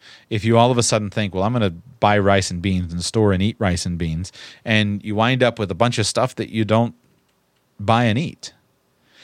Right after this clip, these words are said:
If you were starving, it'd be nice to have, but very quickly, you'll feel foolish again.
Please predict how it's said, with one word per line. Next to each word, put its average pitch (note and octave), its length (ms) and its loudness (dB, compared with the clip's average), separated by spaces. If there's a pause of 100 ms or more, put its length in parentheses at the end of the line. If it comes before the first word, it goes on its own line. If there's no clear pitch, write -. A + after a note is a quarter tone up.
(160)
If - 80 -18
you A3 60 6
were C3+ 80 8
starving, F3+ 420 0
it'd A2 80 0
be G#2 60 0
nice G2 240 0
to F2 80 -6
have, E2 600 -2 (880)
but A2 320 0
very A#2+ 160 4
quickly, G#2 640 -2 (240)
you'll G#2+ 140 0
feel G2+ 220 -2
foolish G2 420 0
again. - 260 -12